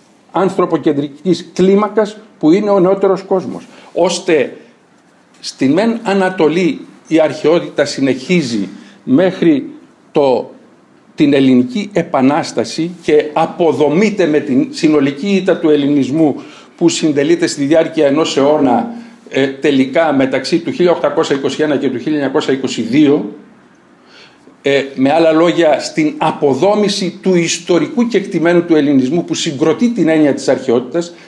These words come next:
τη μετάβαση από το έθνος κοσμοσύστημα στο έθνος κράτος,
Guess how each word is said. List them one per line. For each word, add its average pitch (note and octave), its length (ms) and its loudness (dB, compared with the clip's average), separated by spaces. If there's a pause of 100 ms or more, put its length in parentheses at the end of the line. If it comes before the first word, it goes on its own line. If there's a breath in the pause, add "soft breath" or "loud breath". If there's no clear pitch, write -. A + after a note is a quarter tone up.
τη C3+ 80 -4
μετάβαση E3 540 2
από D3 140 -2
το D#3+ 60 2
έθνος F3 300 0 (100)
κοσμοσύστημα D3+ 720 0
στο D3 160 -2
έθνος C#3+ 320 -2
κράτος, A#2 460 -2